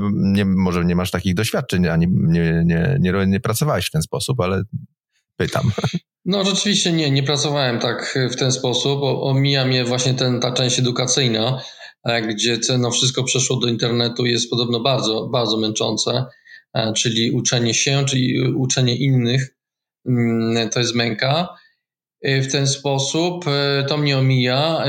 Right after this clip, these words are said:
Speaker 2: W zasadzie większość, mm, prac, e, a, takich, y, które gdzieś, e,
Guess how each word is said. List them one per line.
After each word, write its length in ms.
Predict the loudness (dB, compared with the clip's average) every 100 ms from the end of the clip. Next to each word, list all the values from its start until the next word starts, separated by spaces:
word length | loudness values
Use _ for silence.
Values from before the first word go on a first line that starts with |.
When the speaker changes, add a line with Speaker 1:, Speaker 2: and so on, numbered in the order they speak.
| 0
Speaker 2:
W 40 |
zasadzie 420 | 2 0 0 -2
większość, 800 | 0 0 0 0 0 0 0 0
mm, 640 | 0 2 2 4 4 2 0
prac, 560 | 0 0 0 0 0 0
e, 300 | 0 0 -4 -14 _ _ _
a, 260 | -4 -2 -2
takich, 800 | -2 -2 0 -2 -2 -6 -6 -2
y, 680 | 0 2 2 2 0 -2 -4 -4
które 240 | -2 0
gdzieś, 680 | -2 -2 0 2 2 2 2
e, 180 | 0